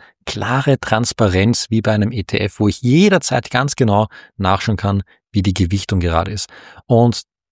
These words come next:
das ist halt bei diesen Fonds einmal so. Und auch, dass man nicht immer sehen kann, welche Unternehmen da drinnen sind. Das ist auch ganz klassisch. Also jetzt bitte nicht falsch verstehen, das ist jetzt keine Kritik am Produkt von dem, was Trade Republic anbietet, sondern das ist einfach die Branche.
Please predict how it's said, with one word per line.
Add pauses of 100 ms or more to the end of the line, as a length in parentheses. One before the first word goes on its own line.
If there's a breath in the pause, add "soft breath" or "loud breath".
das (360)
ist
halt (160)
bei (340)
diesen
Fonds
einmal
so. (460 loud breath)
Und
auch,
dass
man
nicht
immer
sehen
kann,
welche
Unternehmen
da
drinnen
sind.
Das
ist
auch
ganz
klassisch.
Also (480 loud breath)
jetzt
bitte
nicht
falsch
verstehen,
das
ist
jetzt
keine
Kritik
am
Produkt
von (280)
dem,
was
Trade
Republic
anbietet,
sondern
das
ist
einfach
die
Branche.